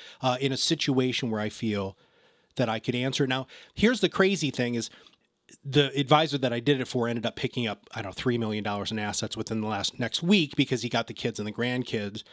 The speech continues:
as clients. And that's really w-, like, the unintended <laughs> magnificent outcome of having these deep, meaningful relationships is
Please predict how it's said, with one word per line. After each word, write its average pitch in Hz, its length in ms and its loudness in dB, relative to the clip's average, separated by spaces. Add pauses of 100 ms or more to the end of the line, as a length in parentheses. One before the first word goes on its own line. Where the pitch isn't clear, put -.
(360)
as 117 480 0 (180)
clients. 156 640 0 (960)
And 185 200 4
that's 185 480 4
really 214 340 4
w-, 151 240 -2 (240)
like, 151 200 2
the 147 340 0 (160)
unintended 180 920 4
<laughs> - 20 2
magnificent 151 1080 4
outcome 147 500 2
of 120 100 0
having 185 420 2
these 156 240 0
deep, 156 300 -2
meaningful 160 500 2
relationships 147 840 0
is 127 140 0